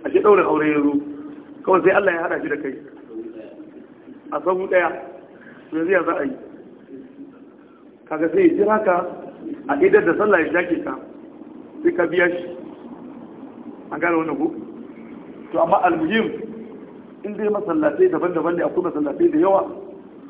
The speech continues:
in ka san ga inda zai yi sallah, kana iya zuwa wani waje.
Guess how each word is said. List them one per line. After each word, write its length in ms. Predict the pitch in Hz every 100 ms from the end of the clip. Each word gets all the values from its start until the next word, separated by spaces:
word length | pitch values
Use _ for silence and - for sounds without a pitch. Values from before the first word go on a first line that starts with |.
| - 170
in 80 | 170
ka 120 | 175
san 100 | 175 180
ga 120 | 160 185
inda 140 | 175
zai 100 | 170
yi 80 | 170
sallah, 240 | 180 180 180
kana 180 | 170 160
iya 120 | 175
zuwa 160 | 147 143
wani 140 | 135
waje. 240 | 139 131